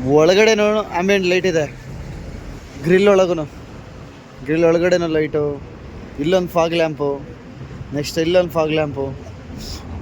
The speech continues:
ಇಲ್ಲೂ ಕೂಡ ಆಲ್ಟರ್ ಲೈಟ್ ಇದೆ. ತುಂಬ ಚೆನ್ನಾಗಿದೆ. ಇಲ್ಲಿ ಸ್ಟೆಪ್ಸ್ ಹತ್ತೋಕ್ಕೂ ಕೂಡ ಲೈಟ್ಸ್ ಮಾಡಿದ್ದಾರೆ. ಅಲ್ಲೂ ಹಿಂದ್ಗಡೆ ಲೈಟ್ಗಳಿದ್ದಾವೆ. ಒಂಥರ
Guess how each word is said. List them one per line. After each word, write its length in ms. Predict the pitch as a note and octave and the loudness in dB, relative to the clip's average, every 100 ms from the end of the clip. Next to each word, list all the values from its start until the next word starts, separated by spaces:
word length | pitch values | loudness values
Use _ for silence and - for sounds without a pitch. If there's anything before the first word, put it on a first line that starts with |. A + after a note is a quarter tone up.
| C3+ | -6
ಇಲ್ಲೂ 260 | E3+ G3+ | 0 0
ಕೂಡ 180 | G3 F#3+ | 2 2
ಆಲ್ಟರ್ 360 | F3+ E3+ F3 F3 | 2 0 -2 -2
ಲೈಟ್ 260 | E3 E3+ | 0 0
ಇದೆ. 480 | E3+ D3+ D3+ C#3 - - - - - - - - - - - - - - - - - | -2 -2 -4 -6 -12 -14 -14 -14 -14 -12 -12 -12 -10 -10 -8 -8 -8 -8 -8 -8 -4
ತುಂಬ 200 | G#3+ B3 | 2 4
ಚೆನ್ನಾಗಿದೆ. 520 | - G#3 G#3+ F#3+ F3 | 6 4 4 2 2
ಇಲ್ಲಿ 220 | E3+ D#3+ | 2 0
ಸ್ಟೆಪ್ಸ್ 320 | D#3 F3+ E3+ F#3+ | -2 -2 -2 -2
ಹತ್ತೋಕ್ಕೂ 360 | E3+ G3+ F#3+ | 0 0 0
ಕೂಡ 160 | F3+ F#3+ | 0 2
ಲೈಟ್ಸ್ 360 | F3+ E3 - | 2 0 -4
ಮಾಡಿದ್ದಾರೆ. 440 | F3 E3 D#3 C#3+ D3 - - - - - - - | -6 -6 -4 -6 -6 -10 -14 -14 -16 -16 -16 -4
ಅಲ್ಲೂ 200 | D3+ G#3+ | 0 4
ಹಿಂದ್ಗಡೆ 320 | A3+ G3+ G3 | 4 4 2
ಲೈಟ್ಗಳಿದ್ದಾವೆ. 640 | G3 F3 E3+ E3+ D#3+ D3 C#3 | 2 0 0 -2 0 0 -2
ಒಂಥರ 2250 | C3 - - - - - - - - - - - - - F4 G#4+ C5 C5 - - - F#3 F3+ | -4 -10 -14 -14 -16 -16 -16 -16 -18 -16 -16 -16 -16 -6 -4 -2 -6 -10 -14 -16 -16 -14 -8